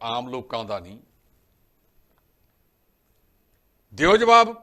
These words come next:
ਕਿ ਉਧਰਲੇ ਪਾਸੇ ਸਾਰਾ ਕੁਝ ਚੱਲਦਾ, ਇੱਧਰ ਆਈ ਐਸ ਆਈ ਖੜ ਜਾਂਦੀ ਹੈ। ਇਹਨਾਂ ਸਿਆਸਤਦਾਨਾਂ ਨੇ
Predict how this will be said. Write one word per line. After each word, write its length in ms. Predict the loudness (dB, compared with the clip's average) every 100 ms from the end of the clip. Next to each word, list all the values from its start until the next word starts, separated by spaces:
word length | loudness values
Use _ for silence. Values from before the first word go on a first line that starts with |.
| _ _ _ _ _ _ _ _ _ _ _ _ _ _ _ _
ਕਿ 80 | -2
ਉਧਰਲੇ 380 | 0 0 2 2
ਪਾਸੇ 340 | 2 0 0
ਸਾਰਾ 260 | 2 2 2
ਕੁਝ 200 | -2 -4
ਚੱਲਦਾ, 360 | -2 0 0
ਇੱਧਰ 180 | 0 0
ਆਈ 200 | -2 -2
ਐਸ 180 | -6 -6
ਆਈ 120 | -6
ਖੜ 180 | -6 -10
ਜਾਂਦੀ 340 | -10 -12 -20
ਹੈ। 60 | -20 _ _ _ _ _ _ _ _ _ _ _ _ _ _ _ _ _ _ _ _ _ _
ਇਹਨਾਂ 220 | -8 -6 -6
ਸਿਆਸਤਦਾਨਾਂ 920 | -6 -2 0 -2 -8 -4 -4 -4 -8
ਨੇ 200 | -10